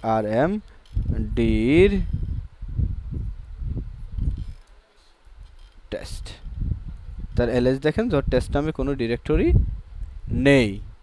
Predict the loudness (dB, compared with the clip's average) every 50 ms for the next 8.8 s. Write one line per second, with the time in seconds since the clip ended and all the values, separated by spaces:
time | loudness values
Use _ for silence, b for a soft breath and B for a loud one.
0 | -20 -20 -20 -20 -20 -20 -20 _ _ _ _ _ -20 -20 -6 -2 2 2 4 2
1 | 4 6 8 10 10 10 8 8 6 8 8 8 8 8 8 10 12 12 12 12
2 | 12 10 8 6 6 6 4 -2 0 0 0 0 0 0 -2 -2 -2 0 0 2
3 | 2 2 2 2 2 2 2 2 2 2 0 -2 0 0 0 -2 -2 2 2 2
4 | 2 4 2 2 2 2 0 2 4 4 4 4 4 2 0 0 0 0 0 0
5 | 0 -2 B B B B B B B B B B B B B 12 12 12 12 12
6 | 12 12 12 12 12 12 8 8 10 10 10 12 12 12 12 10 8 6 6 8
7 | 8 8 8 6 4 6 8 10 10 10 8 4 0 0 2 4 4 6 8 10
8 | 10 12 10 10 8 8 8 8 8 8 4 2 2 0 -2